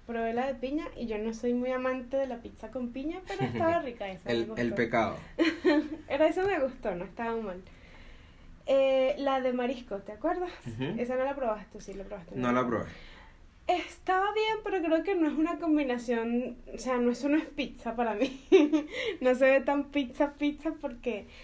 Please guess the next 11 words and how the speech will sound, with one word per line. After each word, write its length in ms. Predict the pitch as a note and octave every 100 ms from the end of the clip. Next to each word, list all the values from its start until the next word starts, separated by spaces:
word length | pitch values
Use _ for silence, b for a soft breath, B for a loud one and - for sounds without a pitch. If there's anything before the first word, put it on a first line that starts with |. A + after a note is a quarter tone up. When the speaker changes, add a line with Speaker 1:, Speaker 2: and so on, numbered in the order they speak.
| B D#4+ B B -
Speaker 1:
no 140 | -
sé, 460 | A#3+ - - A2 F3+
los 160 | A3+
mariscos 440 | A3 G3+ - - A#3+
con, 480 | B3+ A#3 G#3+ G#3 A#3 -
con 300 | G#3+ G#3 G#3
masa 420 | G3+ G#3 - A3+
no 260 | A3+ G#3 G#3
le 140 | G#3+ G#3+
veo 240 | G#3 G#3
mucho, 680 | G#3 G#3 - A3 G#3 G#3+